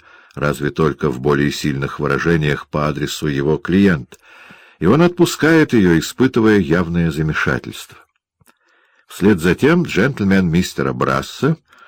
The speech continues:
вызывает Ричарда Свивеллера,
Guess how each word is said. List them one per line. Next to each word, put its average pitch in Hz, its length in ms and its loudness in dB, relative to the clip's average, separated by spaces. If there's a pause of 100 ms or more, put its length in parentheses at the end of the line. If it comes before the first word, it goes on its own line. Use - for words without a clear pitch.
(200)
вызывает 73 600 0
Ричарда 120 560 0
Свивеллера, 78 840 0